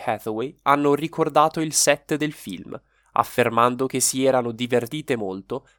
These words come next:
ma della loro partecipazione al sequel non ne hanno parlato. Sport.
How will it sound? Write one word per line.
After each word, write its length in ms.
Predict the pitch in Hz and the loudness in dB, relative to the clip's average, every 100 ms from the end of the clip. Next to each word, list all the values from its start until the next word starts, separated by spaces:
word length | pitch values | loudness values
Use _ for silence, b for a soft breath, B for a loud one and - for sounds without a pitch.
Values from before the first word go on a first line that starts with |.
| - | 2
ma 180 | 117 | 4
della 300 | 117 127 127 | 6 4 6
loro 280 | 131 156 131 | 4 2 0
partecipazione 1080 | - 147 - 139 139 139 - - 160 123 113 | 0 -4 -4 -8 -2 -2 0 -2 -2 -2 0
al 220 | 139 156 | 2 2
sequel 500 | - 113 104 135 143 - | 0 -2 -2 -4 -4 -2
non 220 | 139 156 | -2 0
ne 160 | 165 | 0
hanno 280 | 147 120 139 | 0 0 -6
parlato. 640 | 139 143 117 - - 135 _ _ _ _ _ _ _ _ _ _ _ _ _ _ _ _ _ _ _ _ _ _ _ _ _ _ _ _ _ _ _ _ _ _ _ _ _ _ _ _ _ | -6 -6 -6 -8 -10 -14 _ _ _ _ _ _ _ _ _ _ _ _ _ _ _ _ _ _ _ _ _ _ _ _ _ _ _ _ _ _ _ _ _ _ _ _ _ _ _ _ _
Sport. 560 | - - 127 95 - | -10 2 4 4 -6